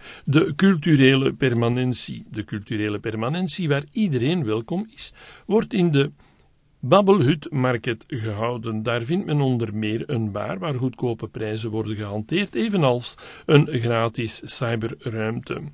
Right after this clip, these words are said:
In dit gezellige kader kun de geïnteresseerden informatie over de maatschappelijke en culturele activiteiten te Sint Agatha Berchem en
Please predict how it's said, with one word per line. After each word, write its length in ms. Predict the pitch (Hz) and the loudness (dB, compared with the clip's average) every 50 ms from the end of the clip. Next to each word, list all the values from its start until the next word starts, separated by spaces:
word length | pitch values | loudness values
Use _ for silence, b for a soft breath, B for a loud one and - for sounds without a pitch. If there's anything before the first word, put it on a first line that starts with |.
| B B B B B B B | B B B B B B B
In 160 | - 139 143 | 4 6 6
dit 220 | 139 143 143 - - | 6 4 0 -4 -6
gezellige 680 | - 120 117 113 104 117 117 107 107 113 123 147 143 | -4 -2 -2 -2 0 0 0 0 0 0 0 -2 -2
kader 500 | 147 202 202 208 202 190 170 175 165 147 | 0 0 0 2 2 2 2 0 0 0
kun 240 | - 175 165 165 156 | 0 0 2 2 4
de 120 | 147 143 | 2 2
geïnteresseerden 960 | 123 151 - - 190 196 175 185 170 165 143 - - 165 143 147 135 135 131 127 | 2 2 0 2 0 0 0 0 -2 -2 -2 0 0 2 2 2 2 2 2 2
informatie 880 | 127 120 110 - 127 113 113 110 110 107 110 113 - - 143 135 120 B B B B B B B | 0 0 -2 -2 -4 -2 0 0 0 0 -2 -2 -4 -4 -4 -4 -6 B B B B B B B
over 260 | 151 147 139 135 131 | 8 10 10 10 8
de 80 | 131 | 6
maatschappelijke 760 | 127 127 123 120 110 - - 143 123 - 139 127 123 - 147 | 6 4 4 2 0 0 0 0 0 0 0 -2 -2 -2 -2
en 180 | - 147 127 113 | -2 -2 -2 0
culturele 600 | - 131 117 113 - - 117 117 120 117 117 - | 0 -2 -2 -2 0 0 2 4 4 2 2 0
activiteiten 800 | - 120 107 - - 117 101 113 107 - 120 120 113 - 117 | -2 -6 -6 -4 -4 -4 -4 -2 0 2 2 2 2 0 -4
te 120 | 110 - 117 | -4 -4 -4
Sint 300 | - - 131 113 110 - | -2 -2 -2 -2 -2 -2
Agatha 380 | 113 107 120 113 110 - 120 | -4 -4 -4 -4 -2 -2 -2
Berchem 420 | 110 113 117 113 - - 123 113 - - | -2 -2 -2 -4 -2 -2 -4 -4 -4 -6
en 220 | - 104 92 | -8 -10 -10